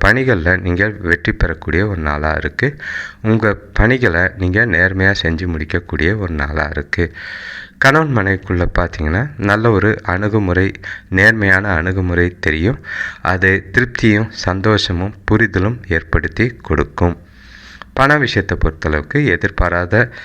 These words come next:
வகையில பணம் கிடைக்கிறதுக்கு வாய்ப்புகள் நிறையவே இருக்கு. உங்களோட தேவைகளை பூர்த்தி செய்யறதுக்கு சில வ-, சிறு வகை கடனை பெறுவதற்கு வாய்ப்புகள் இருக்கு. ஆரோக்கியத்தை பொறுத்தளவுக்கு இன்னைக்கு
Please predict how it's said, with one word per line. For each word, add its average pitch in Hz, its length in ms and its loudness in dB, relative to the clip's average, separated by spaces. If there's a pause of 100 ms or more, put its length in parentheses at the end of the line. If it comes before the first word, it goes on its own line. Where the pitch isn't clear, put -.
(240)
வகையில 90 400 2
பணம் 107 360 0
கிடைக்கிறதுக்கு 82 640 -2
வாய்ப்புகள் 87 640 -2 (120)
நிறையவே 87 520 2
இருக்கு. 90 420 0 (400)
உங்களோட 110 360 4
தேவைகளை 117 560 4 (100)
பூர்த்தி 110 360 0
செய்யறதுக்கு 85 600 0
சில 87 320 -2
வ-, 87 160 -4 (120)
சிறு 123 380 0
வகை 101 360 -2
கடனை 90 400 -2
பெறுவதற்கு 87 720 -2
வாய்ப்புகள் 87 580 -4
இருக்கு. 78 560 -4 (1000)
ஆரோக்கியத்தை 123 580 2
பொறுத்தளவுக்கு 80 680 -2 (100)
இன்னைக்கு 92 340 0